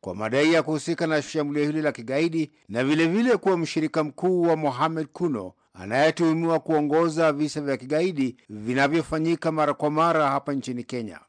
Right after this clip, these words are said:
Pia mapema asubuhi, mtu mwingine kwa jina la Said Mirez Yad amefikishwa mahakamani baada ya kupatikana karibu na nyumbani kwake Rais Uhuru Kenyatta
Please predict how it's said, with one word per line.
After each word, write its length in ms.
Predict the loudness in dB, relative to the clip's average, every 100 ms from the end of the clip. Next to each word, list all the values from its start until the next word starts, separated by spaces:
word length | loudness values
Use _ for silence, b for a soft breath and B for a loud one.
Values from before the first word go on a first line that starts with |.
| _
Pia 340 | 0 4 4 4
mapema 460 | 2 2 2 2 2
asubuhi, 400 | 0 2 2 2
mtu 220 | 0 -2
mwingine 380 | 0 0 0 0
kwa 160 | 0
jina 240 | 0 0 2
la 180 | 2 0
Said 640 | -4 -4 -4 -2 -2 -2
Mirez 600 | 0 0 0 -2 -2 -2
Yad 480 | -2 2 0 -2 -14 _ _
amefikishwa 720 | -4 0 0 0 0 0 2 4
mahakamani 840 | 4 4 2 2 2 2 -2 -2
baada 320 | 4 4 4
ya 60 | 0
kupatikana 640 | -2 -4 -2 0 2 0
karibu 480 | 0 -2 -2 -2 -2
na 100 | 0
nyumbani 340 | 0 0 -2
kwake 340 | 0 -2 -2 -4
Rais 320 | -2 -4 -4
Uhuru 180 | -6 -6
Kenyatta 540 | -4 0 0 0